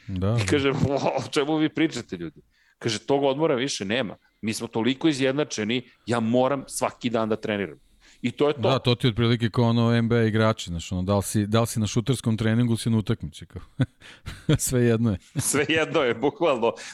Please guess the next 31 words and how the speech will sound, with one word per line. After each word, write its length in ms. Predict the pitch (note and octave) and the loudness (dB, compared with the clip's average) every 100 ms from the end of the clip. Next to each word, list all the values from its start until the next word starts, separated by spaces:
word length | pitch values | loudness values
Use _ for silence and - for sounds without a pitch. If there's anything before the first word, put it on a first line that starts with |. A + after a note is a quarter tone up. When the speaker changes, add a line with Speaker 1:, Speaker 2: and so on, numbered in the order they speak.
| - | -4
Speaker 2:
Tako 240 | B2+ - | -4 -2
da 100 | D3+ | -4
su 140 | - C3+ | 0 2
i 40 | |
oni 140 | E3 | 2
došli 280 | D3+ D#3 D#3+ | 2 0 -2
do 60 | D3+ | -6
stadijuma 480 | - D3 D#3 D3+ C3+ | 0 0 0 0 0
jednostavno 380 | C#3 - C#3 | -2 -4 -4
da 120 | B2 G#2+ | -2 -2
nema 360 | G#2+ B2 C#3 | 0 0 0
više 300 | B2 B2+ - | 0 -2 -2
opuštanja 540 | A2+ - G2+ - A2+ G#2 | -4 -4 -6 -2 -2 0
nikada. 580 | G#2+ A2+ - E2 F2+ F#2+ | 0 -2 -4 -6 -4 -4
Jednostavno 400 | G2+ G#2 A#2+ A#2+ | -4 -2 -4 -2
nema 360 | A#2 C#3 C#3+ | -2 0 0
opuštanja, 480 | G#2+ - G2 - F2 | -2 -4 -10 -8 -12
ni 100 | E2+ | -8
u 40 | F#2 | -2
međusezoni, 680 | B2+ B2 G#2+ G2+ G#2+ A2 F#2 | -2 -2 -10 -8 -4 -4 -6
ni 60 | |
u 40 | F2 | -4
predsezoni, 640 | A#2 B2 - G2+ A2+ G#2 | -2 -2 -4 -4 -2 -2
nema 280 | F2+ C3+ C3 | -2 -2 -2
opuštanja. 600 | G#2 G#2 G2 G#2+ F#2+ A2+ - - - - - | -4 -6 -8 -6 -4 -4 -6 -20 -20 -20 -4
I 260 | A2+ A#2 A#2 | 0 2 2
zanimljivo 440 | G#2 B2 D3+ F3 B2 | 0 2 4 4 2
je 60 | |
prosto, 320 | - A2+ - | 2 -2 0
eto, 140 | G#2+ G2+ | -2 0
bilo, 300 | A2 A2+ | 2 2